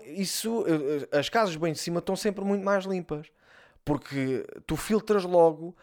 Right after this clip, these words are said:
a malta que anda de cadeira de rodas, porque normalmente são eles que cagam as casas de banho todas. Estou a brincar, né? É só porque <laughs> a malta de cadeira de rodas não consegue subir lá para cima, né? Tem as casas de banho dos deficientes.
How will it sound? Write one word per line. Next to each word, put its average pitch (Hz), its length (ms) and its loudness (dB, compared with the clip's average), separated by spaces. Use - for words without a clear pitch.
a - 80 2
malta 190 320 2
que 185 100 -4
anda 196 180 2
de 196 60 -6
cadeira 196 360 2
de 165 60 -8
rodas, 175 340 0
porque - 200 -20
normalmente 160 380 2
são 185 120 -4
eles 170 120 -4
que - 60 -20
cagam 170 280 2
as 160 120 -4
casas 160 240 0
de 156 40 -6
banho 160 200 -4
todas. 127 340 -2
Estou 147 180 0
a - 20 -4
brincar, 110 400 -2
né? 98 300 -10
É 107 100 -6
só 123 180 0
porque - 380 -6
<laughs> 160 100 -2
a - 60 -6
malta 151 300 2
de 123 120 -10
cadeira 151 260 2
de 135 80 0
rodas 135 280 0
não 139 120 -4
consegue 139 340 -2
subir 131 200 -4
lá 127 160 2
para 127 160 -6
cima, 110 260 -8
né? 107 140 -8
Tem 120 180 -2
as 110 80 -6
casas 117 220 -6
de 113 60 -6
banho 113 180 -4
dos 107 160 -10
deficientes. - 480 -12